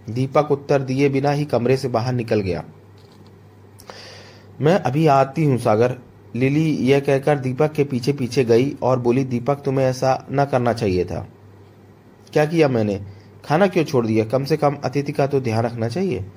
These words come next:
"क्या अतिथि का ध्यान रखने के लिए तुम कम हो?" "दीपक, तुम सीमा से बाहर होते जा रहे हो।"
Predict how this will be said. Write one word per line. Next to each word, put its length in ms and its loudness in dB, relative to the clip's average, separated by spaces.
"क्या 220 4
अतिथि 280 -4
का 360 -2
ध्यान 300 0
रखने 220 -2
के 60 -4
लिए 100 0
तुम 240 -4
कम 200 -2
हो?" 260 -2
"दीपक, 480 -2
तुम 100 -4
सीमा 300 -2
से 140 -4
बाहर 320 2
होते 260 -2
जा 160 4
रहे 120 0
हो।" 100 -8